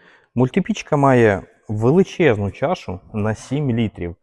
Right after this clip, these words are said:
але особливість навіть не в цьому. Зверніть увагу, у нас є така от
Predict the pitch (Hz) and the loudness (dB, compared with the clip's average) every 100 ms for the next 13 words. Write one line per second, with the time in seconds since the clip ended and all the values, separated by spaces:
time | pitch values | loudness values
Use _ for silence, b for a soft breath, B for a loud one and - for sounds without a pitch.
0 | b b - 95 117 156 - 139 165 175 | b b -6 0 2 0 -2 -2 -2 -4
1 | - 147 151 131 117 - 165 104 95 _ | -4 -6 -4 -2 -4 -4 -4 -2 -6 _
2 | _ 104 101 117 156 - 135 110 92 76 | _ -8 -4 -4 -4 -2 0 0 -2 -8
3 | b b b b - 101 147 160 - 131 | b b b b -10 -6 -4 -4 -2 0
4 | 151 135 - _ _ _ _ _ 110 - | 0 -2 -14 _ _ _ _ _ -10 -2
5 | 131 120 | 0 0